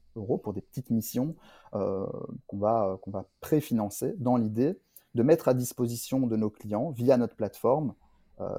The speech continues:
tout ce qu'il faut d'un point de vue légal, euh, et, euh, fiscal. Euh, on va communiquer, en fait, l'impact, hein, de tout ça, euh, que ce soit du côté employeur ou côté, euh,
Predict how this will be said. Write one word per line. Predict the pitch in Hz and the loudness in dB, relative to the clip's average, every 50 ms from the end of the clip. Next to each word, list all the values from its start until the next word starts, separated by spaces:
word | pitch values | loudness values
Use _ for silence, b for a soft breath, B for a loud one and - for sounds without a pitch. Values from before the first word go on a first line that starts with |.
| - - - | -10 -10 -6
tout | - 156 | -6 -6
ce | - - | -4 -6
qu'il | - 131 117 | -8 -8 -8
faut | - - - 135 147 | -8 -4 -2 -2 0
d'un | 139 113 107 | 0 0 -2
point | - - 110 107 | -2 -2 -4 -4
de | 104 | -4
vue | 104 113 110 | -4 -4 -4
légal, | 107 104 107 101 107 110 113 139 - 143 107 104 _ _ _ _ _ _ _ _ - - | -2 -2 -2 0 2 4 4 4 4 2 -2 -4 _ _ _ _ _ _ _ _ -8 -4
euh, | 101 101 98 98 101 107 107 - _ - | -4 -2 -2 -4 -4 -6 -8 -10 _ -2
et, | 117 117 117 | 0 2 2
euh, | 101 95 90 90 90 | 2 0 -2 -4 -6
fiscal. | - - - 110 - - - 110 110 120 107 | -8 -10 -10 -10 -8 -4 0 2 2 2 2
Euh, | 101 98 98 98 98 101 - | 0 -2 -4 -6 -6 -8 -8
on | - | -10
va | 101 95 90 | -10 -10 -8
communiquer, | - - 113 113 107 107 107 - - 120 | -4 -2 -2 0 0 -2 -2 -2 -4 -6
en | 113 101 | -6 -4
fait, | - - - - | -6 -8 -8 -8
l'impact, | 92 95 104 101 98 - - - - - - | -8 -6 -6 -6 -4 -2 -2 -2 -2 -4 -8
hein, | 113 110 | -10 -10
de | 107 | -10
tout | _ - 104 | _ -12 -6
ça, | - - 120 147 165 b b b b b b b | 0 0 0 0 0 b b b b b b b
euh, | 90 | -18
que | - _ | -14 _
ce | - 101 | -8 -4
soit | - 101 | -2 -2
du | 98 101 | -2 -4
côté | - 101 - - | -8 -10 -8 -8
employeur | 98 90 - 101 104 104 101 98 | -8 -4 -2 0 0 0 -2 -4
ou | |
côté, | - - 98 - - 101 98 | -6 -10 -12 -10 -8 -10 -8
euh, | 90 | -8